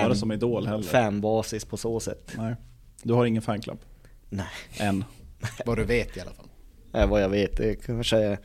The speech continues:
Speaker 2: Kanske finns på Twitter.
Speaker 1: Kan vara.
Speaker 3: Vad tycker du som domare om slagsmål?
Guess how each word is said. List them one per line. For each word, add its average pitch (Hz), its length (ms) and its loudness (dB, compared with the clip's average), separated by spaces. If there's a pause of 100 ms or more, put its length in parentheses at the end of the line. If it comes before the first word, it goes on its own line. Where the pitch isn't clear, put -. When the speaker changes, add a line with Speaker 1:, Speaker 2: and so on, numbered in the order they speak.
Speaker 2:
Kanske 113 200 4
finns 117 200 2
på - 80 -6
Twitter. - 400 -6 (240)
Speaker 1:
Kan 131 180 0
vara. 135 200 0 (140)
Speaker 3:
Vad 123 180 2
tycker 139 240 4
du 131 120 8
som 127 180 4
domare 120 400 6
om 104 300 4 (140)
slagsmål? 127 560 -2